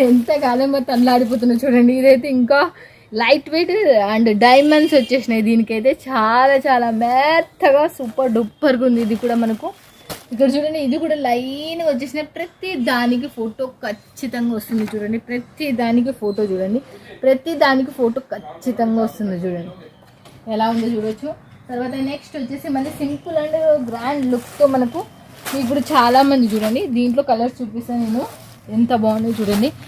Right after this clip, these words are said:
ఎంత ఫ్యాన్సీ మోడల్లో మనకి ఏనుగులు వచ్చేసి చాలా చాలా చాలా సూపర్ డూపర్ క్లాత్తో చాలా బాగున్నాయి. దీంట్లో డిజైన్స్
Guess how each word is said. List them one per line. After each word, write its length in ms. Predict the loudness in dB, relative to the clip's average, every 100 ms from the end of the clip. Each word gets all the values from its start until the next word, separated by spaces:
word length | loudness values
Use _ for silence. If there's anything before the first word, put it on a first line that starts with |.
| -20 -18 -2
ఎంత 140 | 2 2 0
ఫ్యాన్సీ 340 | 0 0 0 0
మోడల్లో 300 | 2 2 0 0
మనకి 200 | -2 -2 -2
ఏనుగులు 280 | -2 -2 -4
వచ్చేసి 280 | -4 -6 -6 -4
చాలా 260 | -2 0 0 0
చాలా 220 | 0 0 -2
చాలా 200 | -2 -2 -4
సూపర్ 500 | -6 -6 0 4 4 2
డూపర్ 340 | -2 -2 -4 -4
క్లాత్తో 420 | -4 -6 -4 -4 -4 -12 -20 -20 -8
చాలా 440 | -4 -2 0 2 2 4
బాగున్నాయి. 340 | 2 0 -6 -8 -18 -6
దీంట్లో 300 | 0 2 4 4 4
డిజైన్స్ 400 | 4 6 6